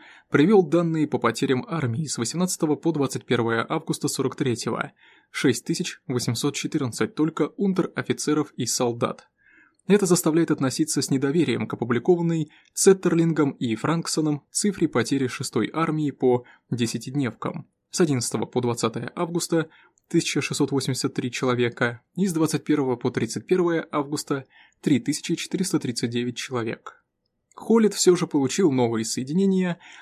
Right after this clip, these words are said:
для продолжения оборонительной операции. Прибывающая из Крыма по железной дороге тринадцатая танковая дивизия опоздала к первому контрудару.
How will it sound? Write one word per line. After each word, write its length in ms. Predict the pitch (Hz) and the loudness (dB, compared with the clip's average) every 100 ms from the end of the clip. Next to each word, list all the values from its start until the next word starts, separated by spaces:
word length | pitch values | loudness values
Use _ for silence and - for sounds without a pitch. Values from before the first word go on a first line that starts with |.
| - | -6
для 200 | 139 190 | 2 2
продолжения 600 | 214 156 117 113 151 151 | 4 2 2 2 0 0
оборонительной 580 | 127 120 113 113 117 113 - | -2 -2 -2 -4 -6 -6 -6
операции. 800 | 123 127 117 104 - - - - _ _ _ _ - | -6 -4 -4 -4 -8 -8 -8 -10 _ _ _ _ -2
Прибывающая 600 | 135 147 208 190 185 175 | 4 6 6 4 2 0
из 120 | 160 | 0
Крыма 260 | - 175 156 | 2 2 2
по 160 | 151 | 0
железной 380 | 143 143 139 139 | 2 2 2 0
дороге 320 | 135 147 120 | 0 0 0
тринадцатая 500 | - 127 139 - 131 | -2 0 -2 -2 -2
танковая 420 | 123 123 120 113 | 0 -2 0 -2
дивизия 640 | 110 123 175 117 110 - 123 - | 0 -2 -2 -2 -4 -4 -10 -6
опоздала 540 | 127 - 127 170 190 | -2 0 2 2 2
к 100 | 180 | 0
первому 400 | - 131 131 135 | -2 -4 -2 -6
контрудару. 840 | 135 123 117 120 123 117 - - | -2 -2 0 0 0 -2 -4 -6